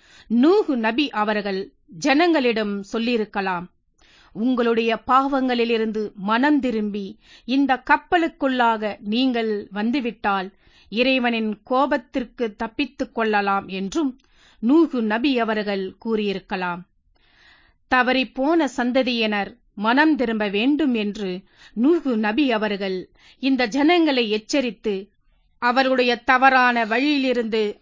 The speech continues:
அவர்களை திருப்ப நினைத்திருக்கலாம்.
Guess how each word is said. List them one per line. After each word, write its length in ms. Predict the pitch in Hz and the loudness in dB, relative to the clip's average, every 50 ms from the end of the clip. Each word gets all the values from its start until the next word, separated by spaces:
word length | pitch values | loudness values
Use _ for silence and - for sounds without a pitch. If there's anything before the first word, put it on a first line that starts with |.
| _ | _
அவர்களை 840 | - 226 220 233 254 254 247 226 233 226 226 220 214 214 208 214 - _ _ _ _ _ _ _ _ _ _ _ _ _ | -6 -4 -2 0 0 0 0 0 0 0 0 0 -2 -2 -6 -10 -14 _ _ _ _ _ _ _ _ _ _ _ _ _
திருப்ப 560 | - - - 349 277 - - 262 233 208 - _ _ _ _ _ _ _ _ _ _ _ _ _ _ - | 0 2 2 2 2 0 0 0 0 0 -4 _ _ _ _ _ _ _ _ _ _ _ _ _ _ -6
நினைத்திருக்கலாம். 880 | 220 240 247 247 240 - 247 214 208 - - 220 202 202 196 190 185 | -2 0 0 0 -2 -2 -4 -4 -4 -4 -4 -2 -2 0 -2 -2 -4